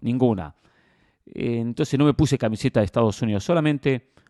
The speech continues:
una camiseta azul que me había comprado mi esposa hace tiempo. Eh, solo decía U S A. Bueno, habíamos ido al partido, la historia esta es del partido contra Irán. Era un partido,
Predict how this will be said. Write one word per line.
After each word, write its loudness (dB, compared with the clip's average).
una -4
camiseta -2
azul -2
que 2
me 2
había 2
comprado 0
mi 0
esposa -2
hace -8
tiempo. -6
Eh, -6
solo -2
decía 0
U 0
S -6
A. -8
Bueno, 2
habíamos 4
ido 6
al 4
partido, 2
la 0
historia 4
esta 0
es 2
del 0
partido 2
contra 0
Irán. -2
Era 6
un 0
partido, 6